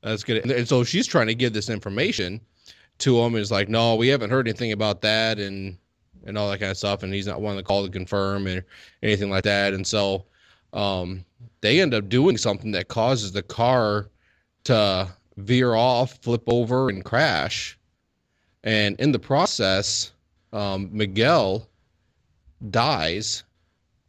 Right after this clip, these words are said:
I, I can't remember if he was the one that tried to get the vehicle over or whatever, 'cause I think they were just trying to get, get the vehicle off to the side or whatever. They weren't necessarily trying to crash it, but, um,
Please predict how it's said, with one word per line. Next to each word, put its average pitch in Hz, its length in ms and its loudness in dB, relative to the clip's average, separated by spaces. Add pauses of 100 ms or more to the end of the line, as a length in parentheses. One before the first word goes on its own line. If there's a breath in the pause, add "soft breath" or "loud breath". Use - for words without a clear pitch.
(580)
I, 131 160 -2
I 113 60 -2
can't 160 160 0
remember 143 240 2
if 92 80 -6
he 139 120 2
was 123 120 0
the 107 60 -4
one 101 160 -4
that 98 160 -2
tried 98 300 -2
to 92 200 -2 (640)
get 110 160 0
the 95 80 -6
vehicle 98 400 -2
over 92 460 -4 (520)
or 107 100 2
whatever, 101 380 4
'cause 110 120 0
I 120 120 6
think 180 160 4
they 151 80 6
were 123 80 4
just 104 140 -4
trying 127 160 2
to 104 60 4
get, 117 340 0
get 110 140 0
the 95 60 -8
vehicle 110 380 0
off 104 120 -2
to 110 80 -4
the 92 80 -2
side 104 320 2
or 95 40 -6
whatever. 95 220 -6
They 107 80 -4
weren't 98 220 -10
necessarily 95 320 -8
trying 95 220 -6
to 82 60 -12
crash 98 380 -4
it, 90 160 -8
but, - 160 -10 (720 soft breath)
um, 92 540 -2